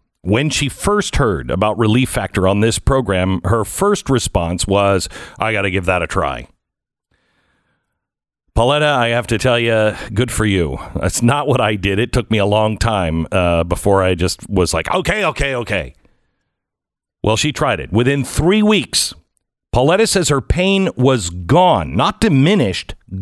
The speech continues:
gone. These days, when she wants to take a flight of stairs, she takes a flight of stairs. It's that simple. Pauletta got her life back by trying Relief Factor. You'll know in three weeks if it's gonna reduce or affect you at all.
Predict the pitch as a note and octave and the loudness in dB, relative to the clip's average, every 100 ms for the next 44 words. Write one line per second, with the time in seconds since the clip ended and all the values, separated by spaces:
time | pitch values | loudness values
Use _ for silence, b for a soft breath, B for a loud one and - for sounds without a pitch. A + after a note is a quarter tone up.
0 | F#2+ C3 G3 D#3+ D2 - - - _ _ | -2 2 4 4 0 -6 -12 -18 _ _
1 | _ _ _ _ - G2 G3 G3+ G#3 G3 | _ _ _ _ -4 0 2 2 2 2
2 | F#3 E3+ E3+ F3 - D3 F3+ D#3 - E3 | 2 2 2 2 2 0 0 0 2 2
3 | C#3+ - E3 E3+ F#3 - B2 D3+ - C#3 | 2 0 2 2 2 0 0 0 0 0
4 | C#3+ C3 A2 - G2 C2+ - A#2+ - B2 | 2 2 0 0 -2 -2 -4 -4 -2 0
5 | B2+ - B2 F#2+ C2+ G1+ B B B B | 0 0 0 0 -4 -8 B B B B
6 | - B2 B2 C3 E3 F3 F#3 C#3 A#2+ G#2+ | 0 2 4 4 4 2 2 0 2 2
7 | G2+ A2 E3 E3+ - G#2+ G#2 - G#2 G2+ | 2 2 2 0 -2 0 0 0 -2 -2
8 | - E3+ C#3 B2+ B2 A#2+ B2 C#3 C3+ - | 0 0 2 2 2 2 2 0 -2 -4
9 | D#2+ - D2 - B B B - C#3+ G3+ | -4 -4 -6 -6 B B B -2 2 2
10 | G#3+ G#3 G#3+ C#3 A#2+ - C#3 B2+ C3+ - | 2 2 2 2 0 0 0 0 0 -2
11 | G#2+ G2+ - A#2+ A2+ G#2+ G#2+ C3 D3 - | -2 -2 0 0 0 0 0 0 0 0
12 | A2 G2 F#2+ B2+ - C#3+ - B2 A2 G2+ | 2 2 0 -4 -4 -6 -2 0 2 4
13 | G#2 D2 G#1+ | 2 0 -6